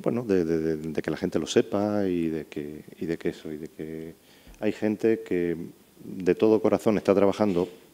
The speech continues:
no solamente por el patrimonio, está trabajando por un tema, hola Andrés, <laughs> está trabajando por un tema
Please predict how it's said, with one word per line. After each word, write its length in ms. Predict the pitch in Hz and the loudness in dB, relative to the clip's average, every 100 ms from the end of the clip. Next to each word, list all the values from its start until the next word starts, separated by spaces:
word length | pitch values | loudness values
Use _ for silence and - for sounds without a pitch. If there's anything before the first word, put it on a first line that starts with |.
| _ - - | _ -20 -10
no 160 | 104 - | -8 -4
solamente 380 | 120 95 95 - | -2 0 2 4
por 120 | 85 | 2
el 60 | |
patrimonio, 600 | - 85 82 98 101 110 - - - - - - - | 2 2 4 2 0 -4 -8 -20 -20 -20 -20 -20 -20
está 160 | - 92 | -6 -2
trabajando 440 | 95 90 98 92 | 0 0 2 2
por 140 | 82 87 | 2 -2
un 140 | 87 | -2
tema, 400 | - 90 87 82 - - - - - _ - - - - _ _ _ - - | 0 0 -2 -6 -14 -20 -20 -20 -20 _ -20 -20 -20 -20 _ _ _ -20 -18
hola 220 | - 90 85 | -10 -8 -8
Andrés, 460 | 78 85 - - - - - - - - | -10 -12 -12 -18 -20 -18 -16 -16 -14 -16
<laughs> 600 | - _ - - - - | -18 _ -18 -18 -18 -18
está 220 | - 104 | -4 -4
trabajando 460 | 101 101 98 101 90 | 0 -2 0 0 0
por 160 | 90 | 0
un 140 | 92 90 | -2 -2
tema 520 | 98 95 92 87 | -2 0 -2 -4